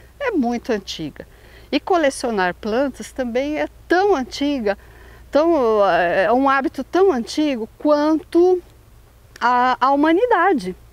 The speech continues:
né? Então, a gente sabe que, a gente tem notícia que as pessoas colecionavam plantas,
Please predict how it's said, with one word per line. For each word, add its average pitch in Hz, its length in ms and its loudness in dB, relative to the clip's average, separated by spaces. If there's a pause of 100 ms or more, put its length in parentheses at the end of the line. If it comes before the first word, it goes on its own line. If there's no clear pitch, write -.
(260)
né? 269 100 -12 (380)
Então, 392 220 0 (320)
a 220 100 0
gente 330 200 0
sabe 269 500 -2
que, 233 340 -8 (240)
a 202 80 -4
gente 233 300 -10
tem 233 160 -6
notícia 226 560 -8
que 220 600 -8 (280)
as 214 180 -4
pessoas 247 480 -6
colecionavam 233 1160 -4 (320)
plantas, 233 800 -2